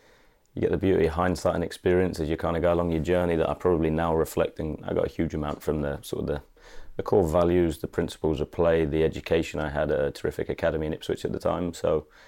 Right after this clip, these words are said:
yeah, a huge amount of that, the time I had at Ipswich as a, an academy player has definitely shaped a lot of the, you know, the ways I work now. You know, and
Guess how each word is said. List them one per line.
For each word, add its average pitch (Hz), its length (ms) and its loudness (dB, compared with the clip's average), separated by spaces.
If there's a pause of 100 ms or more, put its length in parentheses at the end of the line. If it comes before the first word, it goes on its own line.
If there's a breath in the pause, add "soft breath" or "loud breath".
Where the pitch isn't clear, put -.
(640 soft breath)
yeah, 76 320 2
a - 40 -8
huge 101 220 0
amount 87 220 0
of 78 60 2
that, - 200 0
the - 160 -4
time 82 300 0
I 76 60 -2
had 80 160 0
at - 80 0
Ipswich - 420 0
as 76 100 0
a, 73 160 0 (140)
an 76 60 -4
academy 85 360 2
player 82 200 2
has 78 80 0
definitely - 280 -2
shaped 78 320 -2
a 78 60 -2
lot 76 160 2
of 76 80 2
the, 73 180 0 (240)
you - 100 -6
know, 71 60 -6
the 71 80 -4
ways 76 260 0
I 73 100 -4
work 73 280 2
now. 78 280 -2 (520 soft breath)
You - 80 -6
know, 69 120 -4
and 69 160 -4